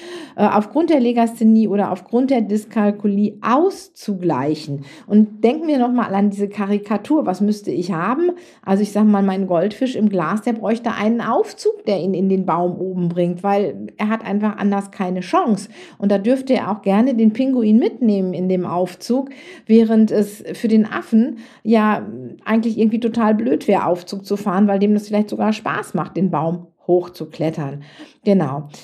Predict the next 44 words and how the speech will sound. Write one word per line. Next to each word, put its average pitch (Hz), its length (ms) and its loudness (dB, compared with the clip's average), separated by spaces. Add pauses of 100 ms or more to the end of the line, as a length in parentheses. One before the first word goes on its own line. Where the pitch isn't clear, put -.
(160)
Und, 214 480 4
ähm, 208 480 2 (180)
ich 226 160 -6
erlebe 233 320 2
eben, 226 240 2
wie 220 120 0
gesagt, 214 460 -2 (220)
es - 440 -4
wird 208 240 0
häufig 190 380 -4
Zeit 151 280 -8
zugegeben. 160 540 -6
Wenn 175 160 -2
es 196 100 -4
dann 180 160 -6
einen 165 260 -6
Nachteilsausgleich 165 960 -10
gibt, 311 260 -2
dann 208 160 -2
gibt 196 220 -10
es - 120 -20
einen 156 220 -12
Zeitzuschlag. 277 840 -4 (300)
Aber 254 200 0
ein 254 260 0
Kind 349 280 -4
mit 262 100 -2
einer 262 140 0
schweren 262 360 -2
Legasthenie, 233 640 -2
dem 208 140 4
helfen 226 340 2
zehn, - 560 -8
fünf, 247 380 -4
zehn 254 180 2
Minuten 240 320 2
Zeitzuschlag 220 680 -2
überhaupt 202 580 -2
nichts 180 240 -2
in 185 140 -6
einer 175 260 -4
fünfundvierzig 180 720 -6
Minuten 180 440 -4
Arbeit. 170 360 -6